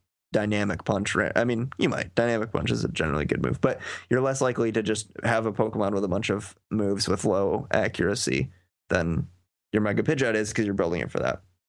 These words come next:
While Mega, or while Pidgeot has a lot of good moves, its move pool isn't that deep. So the set I'm gonna give you isn't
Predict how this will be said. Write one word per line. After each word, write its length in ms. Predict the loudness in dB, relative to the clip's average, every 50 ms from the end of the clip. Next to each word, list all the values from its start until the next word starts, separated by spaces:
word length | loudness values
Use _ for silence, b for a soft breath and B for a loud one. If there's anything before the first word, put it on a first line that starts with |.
| _
While 1040 | _ 0 0 0 0 0 0 0 0 0 0 0 0 0 0 0 -2 -2 -4 -6 _ _ _ _ _ -2
Mega, 380 | 0 2 2 2 2 0 -2 -2 _ _ _ _ _ _ _ _ _ _ _ _ _
or 200 | 0 2 2 2
while 240 | 2 2 0 0 0
Pidgeot 380 | 0 0 2 2 2 0 0 -2
has 720 | 0 0 2 2 2 0 -2 -4 -4 -6 -8 -8 -10 -12 _ _ _ _ _ _ _ _ _ _ _ _ _ _ _
a 80 | 0 2
lot 200 | 2 2 2 0
of 160 | 0 -2 0
good 180 | 0 0 0 0
moves, 440 | 0 0 0 0 0 0 0 -2 -4
its 120 | -2 -2 -2
move 260 | -2 -2 -4 -8 _
pool 220 | -2 0 2 2 2
isn't 220 | 0 0 0 0
that 300 | 2 0 0 -2 -4 -2
deep. 320 | 0 0 0 -2 -4 -10 -20 _ _ _ _ _ _
So 280 | 0 0 2 2 2 2
the 180 | 2 2 0
set 280 | 0 0 0 2 2 2
I'm 140 | 0 0 0
gonna 160 | 0 0 0
give 200 | 2 0 0 2
you 160 | 0 0 2 0
isn't 360 | 0 0 0 0 -2 -2